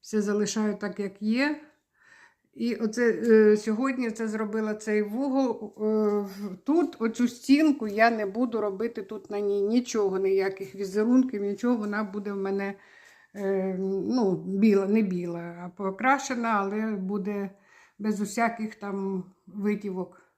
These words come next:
Так, туди я ще не залізла. Значить, щоб мені, е, обідрати оті обої, це треба було ще зайвий, е, раз лізти туди наверх.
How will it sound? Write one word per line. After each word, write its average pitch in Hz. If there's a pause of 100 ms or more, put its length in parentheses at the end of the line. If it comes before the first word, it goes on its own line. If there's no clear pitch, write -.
(720)
Так, 208 (160)
туди 254
я 254
ще 262
не 240
залізла. 240
Значить, 214
щоб 233
мені, 254
е, 226 (300)
обідрати 233
оті 214
обої, 262
це 220
треба 226
було 220
ще 208 (260)
зайвий, 208
е, 208
раз 226
лізти 226
туди 208
наверх. 226